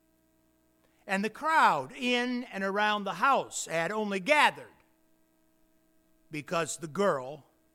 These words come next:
was dead. And so when Jesus said to the crowd that the girl wasn't dead but sleeping, the professionals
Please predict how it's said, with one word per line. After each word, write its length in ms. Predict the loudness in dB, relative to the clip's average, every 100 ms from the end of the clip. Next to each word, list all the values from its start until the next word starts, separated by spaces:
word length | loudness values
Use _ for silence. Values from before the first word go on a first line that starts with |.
| _ _ _ _ _ _ _ _ _ _ _ _
was 600 | -4 -2 -4 -8 -18 -20 _ _ _ _ _ _ _ _ _ _ _ _ _ _ _ _ _ _ _
dead. 260 | -4 -4 -4 -16 _ _ _ _ _ _ _ _ _ _ _ _ _ _ _ _
And 120 | -4
so 160 | 2 2
when 140 | 2
Jesus 400 | 0 -4 -4 -8
said 260 | -4 -2 -2
to 80 | -4
the 100 | -6
crowd 600 | -4 0 2 2 -2 -10 -20 _ _ _ _ _ _ _ _ _ _ _ _ _ -14
that 180 | -12 -8
the 80 |
girl 400 | -4 0 2 2
wasn't 460 | 0 -2 -2 -6 -4
dead 280 | -2 -2 -2
but 180 | -8 -6
sleeping, 840 | -8 -6 -2 -2 -2 -8 -14 -20 _ _ _ _ _ _ _ _ _ _ _ _ _ _ _ _ _ _
the 120 | -6
professionals 1400 | -2 -2 2 4 4 2 -8 -8 -8 -10 -14 -20 -20 -20